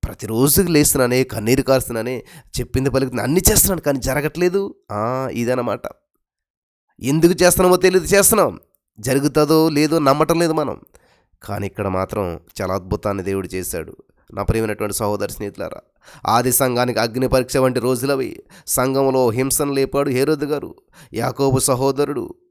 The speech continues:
యోహానును బలాత్కారంగా పట్టుకొని ఖడ్గంతో చంపించారు.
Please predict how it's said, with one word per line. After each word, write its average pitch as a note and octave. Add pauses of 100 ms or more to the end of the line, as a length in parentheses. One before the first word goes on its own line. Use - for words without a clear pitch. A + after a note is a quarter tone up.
(220)
యోహానును B2+ (180)
బలాత్కారంగా C#3
పట్టుకొని C#3+ (2750)
ఖడ్గంతో A#2
చంపించారు. A#2